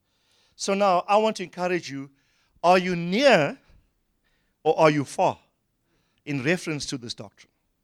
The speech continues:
How close are you? And I'll unpack this as we go. Look, I won't finish by the looks of time,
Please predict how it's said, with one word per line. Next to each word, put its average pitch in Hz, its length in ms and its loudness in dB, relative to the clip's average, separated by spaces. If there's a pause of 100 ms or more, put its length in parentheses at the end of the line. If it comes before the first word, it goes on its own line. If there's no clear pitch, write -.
(600)
How 185 160 6
close 160 360 0
are - 120 -14
you? - 100 -20 (1200)
And 160 100 -4
I'll 156 200 2
unpack 190 340 -4
this 170 160 -4
as 139 180 -6
we 135 80 -10
go. 120 220 -8 (160)
Look, 131 160 -18 (100)
I 135 80 -4
won't 160 220 0
finish 165 340 -8
by - 160 -10
the 123 140 -10 (160)
looks - 180 -14
of 123 140 -8
time, 156 320 -4